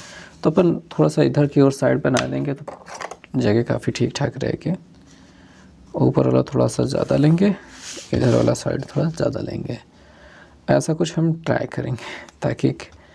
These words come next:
अच्छा figure प्राप्त हो सके। कोशिश तो कर रहे हैं।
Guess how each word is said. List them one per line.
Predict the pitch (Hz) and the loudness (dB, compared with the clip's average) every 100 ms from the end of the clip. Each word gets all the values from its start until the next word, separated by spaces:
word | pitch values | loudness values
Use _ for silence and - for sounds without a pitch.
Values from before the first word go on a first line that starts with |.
| - - - - _ | -20 -20 -20 -20 _
अच्छा | - - 165 | -2 0 -2
figure | 156 139 123 143 | 0 2 4 2
प्राप्त | - 127 120 - - | 2 -2 -2 -4 -12
हो | |
सके। | 131 123 131 131 - - _ _ - - | -10 -8 -8 -10 -12 -20 _ _ -20 0
कोशिश | 165 165 190 | 0 2 -2
तो | 160 | 0
कर | 156 143 | 0 0
रहे | |
हैं। | 139 | 0